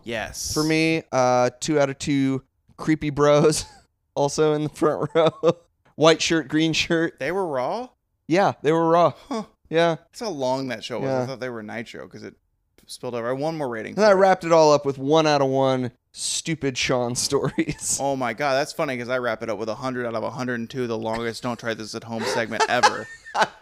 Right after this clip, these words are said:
Speaker 1: And then in all caps, the music. Th-, that's what made the segment weird as fuck. Listen,
Speaker 2: Yeah,
Speaker 1: everyone,
Speaker 2: yeah.
Speaker 1: if you watch this, and we really hope you do on
Speaker 2: We hope you
Speaker 1: Peacock,
Speaker 2: did. We hope you do.
Speaker 1: the Raw, the way it ends compared to what we just, as we pivot into Nitro,
Speaker 2: Yeah.
Speaker 1: what we just saw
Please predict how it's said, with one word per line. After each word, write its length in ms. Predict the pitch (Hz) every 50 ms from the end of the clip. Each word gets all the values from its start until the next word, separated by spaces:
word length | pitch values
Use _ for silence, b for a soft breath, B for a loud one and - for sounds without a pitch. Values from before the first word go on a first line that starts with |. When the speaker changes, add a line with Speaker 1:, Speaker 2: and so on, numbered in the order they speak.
| - 156 -
Speaker 1:
And 200 | - 143 156 156
then 80 | 180 175
in 120 | 170 165
all 140 | 160 160 160
caps, 420 | 156 - 156 147 139 127 - - -
the 220 | - 113 117 127 135
music. 960 | 135 131 131 131 135 135 135 131 113 104 107 98 82 - _ - - _ _ _ _ _ _ _ _ _ _
Th-, 120 | - 147 143
that's 300 | 160 160 185 190 - 175
what 160 | 170 147 117
made 240 | 127 135 131 131 110
the 80 | 123 117
segment 420 | - - 131 117 107 113 98 -
weird 380 | 104 113 117 139 156 165 170 165
as 140 | 156 156 -
fuck. 260 | - 139 110 - b b b b b b
Listen, 220 | - 233 226 226 202
Speaker 2:
Yeah, 60 | 170
Speaker 1:
everyone, 340 | 147 117 107 98 131 123 - _ -
Speaker 2:
yeah. 140 | 120 113
Speaker 1:
if 80 | - 135
you 140 | 185 262 294
watch 260 | 254 233 220 208 -
this, 120 | 165 135 151
and 80 | 147
we 40 | 147 151
really 200 | 175 196 156 135
hope 140 | 120 104
you 60 | 110 107
do 120 | 113 107
on 80 | 101 104
Speaker 2:
We 80 | 127
hope 140 | 139 135 127
you 60 | 120 107
Speaker 1:
Peacock, 120 | 98 104
Speaker 2:
did. 100 | - - - _
We 100 | - 127
hope 160 | 127 113 -
you 60 | 104
do. 160 | - 60 57 -
Speaker 1:
the 120 | 139 151
Raw, 640 | 139 127 123 135 143 151 180 226 262 285 302 311 311 302 - _ _ _ _ _ _ _ _ _ _
the 80 | - 147
way 320 | 139 135 175 202 240 277
it 320 | 269 - 202 202 202 202 _
ends 540 | 139 143 139 131 113 98 92 95 101 - -
compared 420 | - 143 131 - 147 165 175 175 165
to 60 | 147
what 220 | 131 127 135 151 139
we 120 | 175 165
just, 320 | 123 143 135 135 131 -
as 160 | - 95 113 107
we 80 | 113
pivot 260 | - - 131 123 117
into 120 | 110 110 107
Nitro, 360 | 110 123 147 151 - - 107
Speaker 2:
Yeah. 300 | 123 131 131 117 107 104
Speaker 1:
what 180 | - 165 208 202
we 80 | 220 214
just 220 | 175 208 - -
saw 340 | - 180 175 170 165 151